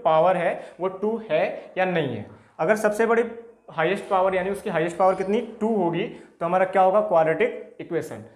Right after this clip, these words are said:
अगर highest power टू नहीं है तो quadratic equation नहीं होगा। ठीक है, compare किससे करना है, हमें इसे standard form से compare करना है कि जो एक्स स्क्वायर है, ए की value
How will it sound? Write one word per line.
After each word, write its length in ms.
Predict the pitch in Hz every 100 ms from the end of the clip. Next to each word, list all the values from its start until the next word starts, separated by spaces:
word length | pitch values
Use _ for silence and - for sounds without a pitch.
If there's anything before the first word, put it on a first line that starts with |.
| -
अगर 100 | 160
highest 260 | 160 185 185
power 180 | 196 196
टू 200 | 202 208
नहीं 340 | 151 151 175
है 120 | 196 247 - -
तो 100 | 165
quadratic 360 | 160 156 170 151
equation 420 | 156 156 220 - - - _ _
नहीं 240 | 143 165 139
होगा। 220 | 117 101 - _ _ _ -
ठीक 120 | 196
है, 80 | 254 - -
compare 280 | 190 208 233
किससे 220 | 208 233
करना 220 | 262 247 269
है, 240 | - - 202
हमें 160 | 220
इसे 180 | 247 302
standard 360 | 302 226 220 214
form 220 | 214 214
से 100 | 220
compare 320 | 214 208 202
करना 240 | 170 123 113
है 240 | 107 - _ _
कि 60 | 175
जो 180 | 175 269 262 - - - _ _ -
एक्स 300 | 196 - - 208
स्क्वायर 440 | - 190 180 185
है, 140 | 180 247 - - - _ 156
ए 140 | 165
की 140 | 170 196
value 340 | 196 196